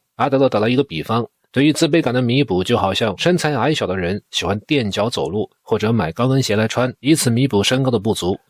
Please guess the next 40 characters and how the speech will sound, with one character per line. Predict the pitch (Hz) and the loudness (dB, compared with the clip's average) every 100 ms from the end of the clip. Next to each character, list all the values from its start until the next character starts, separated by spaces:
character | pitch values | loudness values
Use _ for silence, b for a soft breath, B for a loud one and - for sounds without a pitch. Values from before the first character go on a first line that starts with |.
| _ | _
这 | - 156 | 0 2
个 | 143 | 4
是 | 139 | 2
一 | |
种 | - 135 | 2 0
普 | - 87 | -2 -2
遍 | 123 | 0
的 | 98 | 0
情 | - 82 98 | 0 -4 -2
况。 | 110 - _ _ _ _ - | -2 -4 _ _ _ _ 0
那 | 165 | 2
么 | |
补 | 143 147 | 4 2
偿 | 139 139 160 | 2 0 0
自 | 156 | 0
卑 | 143 | 2
的 | 139 | 2
方 | - 135 139 | 2 0 2
式 | 127 | 0
就 | 110 | 0
决 | 101 101 | 0 -2
定 | 104 | -2
了 | 104 | -2
个 | - 165 139 | 2 2 4
人 | 117 | 2
和 | 117 | 0
集 | - 110 | 0 -2
体 | 107 80 | -2 -6
他 | - | -2
的 | 104 | 0
心 | - 131 | 2 2
理 | 123 90 | 2 2
是 | - | 0
否 | 135 101 | 0 -2
能 | 95 139 | -2 0
够 | 143 | 0
保 | - 165 | 0 -4
持 | - | -6
健 | - 117 87 | -2 -2 -2
康。 | 120 | -4